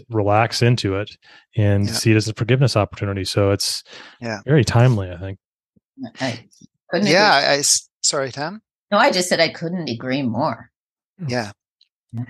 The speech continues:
Speaker 2: Yeah, I, I see more and more mixed relationships.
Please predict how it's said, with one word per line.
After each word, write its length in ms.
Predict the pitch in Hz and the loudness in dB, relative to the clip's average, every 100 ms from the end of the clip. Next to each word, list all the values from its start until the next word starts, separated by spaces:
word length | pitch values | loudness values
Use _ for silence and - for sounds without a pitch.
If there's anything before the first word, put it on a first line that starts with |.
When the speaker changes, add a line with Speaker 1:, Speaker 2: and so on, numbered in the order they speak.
| - _ | -16 _
Speaker 2:
Yeah, 220 | - 165 160 | 0 2 4
I, 220 | 147 - | 2 0
I 40 | |
see 220 | 135 175 | -2 -2
more 240 | 156 156 156 | -4 -4 -4
and 100 | 151 | -4
more 360 | 143 143 139 - | -4 -4 -4 -6
mixed 320 | 139 - - | -6 -6 -4
relationships. 840 | 127 123 - 143 185 - - - | -2 -2 -2 -4 -6 -2 0 0